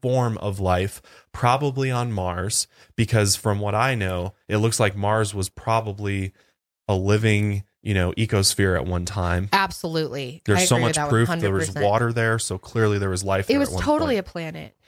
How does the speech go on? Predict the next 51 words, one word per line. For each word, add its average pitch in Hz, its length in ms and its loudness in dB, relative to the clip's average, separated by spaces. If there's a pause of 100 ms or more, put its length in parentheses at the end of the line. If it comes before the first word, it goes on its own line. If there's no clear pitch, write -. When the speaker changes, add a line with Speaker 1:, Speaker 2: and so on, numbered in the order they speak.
Speaker 1:
It 220 80 0
Speaker 2:
It's - 100 -4
so 208 60 2
Speaker 1:
lost 208 240 4
its 220 120 2
Speaker 2:
funny 123 160 4
how 196 100 0
Speaker 1:
atmosphere. 175 240 -2
Speaker 2:
many - 80 -4
people 196 240 -2
are 175 140 2
like, 165 240 0
"Oh, 330 180 2
well, 180 240 0
if 180 80 -6
our 262 120 2
planet 170 300 -8
gets 208 160 -4
fucked 247 240 -2
up, 330 140 0
we'll 190 60 -6
just - 180 -14
move 214 180 0
to 254 40 -4
Mars." 320 380 2 (540)
Speaker 1:
There's 131 140 6
Speaker 2:
Dude. 156 80 4
Speaker 1:
no 147 100 4
atmosphere. 123 480 0
We'd 98 140 -6
have 117 140 -2
to - 80 -6
Speaker 2:
Yeah. 330 240 4
Speaker 1:
build 98 40 -6 (120)
extensive - 540 0
Speaker 2:
We - 60 2
came 381 140 2
to - 80 2
Speaker 1:
infrastructure. - 180 0
Speaker 2:
Earth 339 220 2
as 226 260 0
a, 233 180 -4
it, 226 240 -4
I 226 60 -2
mean, 240 160 2
chances 277 500 -2
are 196 460 2
it's 208 180 -6
looking 214 340 -4
that 190 220 0
way, 160 360 -4